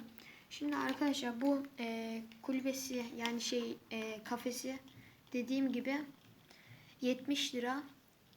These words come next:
Sonra bu soluğunu, e, bilmiyorum arkadaşlar. Kuru yonca arkadaşlar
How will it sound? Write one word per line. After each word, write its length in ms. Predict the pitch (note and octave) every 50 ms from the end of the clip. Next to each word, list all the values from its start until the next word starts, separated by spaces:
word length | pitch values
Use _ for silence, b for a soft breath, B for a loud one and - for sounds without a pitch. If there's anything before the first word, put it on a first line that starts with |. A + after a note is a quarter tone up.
| - - -
Sonra 400 | - - C#4+ C#4+ D4 D4+ C#4+ B3+
bu 80 | C#4
soluğunu, 760 | - - - - - C#4+ C#4 C4 C#4 C#4+ C#4+ C#4+ D4+ D#4 D#4 D4+ - - - - -
e, 280 | B3 A#3+ A#3 A#3 A#3 A3
bilmiyorum 420 | C4 C4+ C#4 C4 B3 A#3 A3 A3
arkadaşlar. 640 | A3 A3 G#3+ A3 A3+ A3+ A3+ A3+ A3+ - C4 C#4 C#4+ - - - - B B B B B B B B -
Kuru 240 | - - D4 D4
yonca 380 | D4+ D#4+ D#4+ D#4 D#4 C#4+ D4+ D4
arkadaşlar 520 | C#4+ C#4 C#4 - C#4 C#4 C#4 - - D4+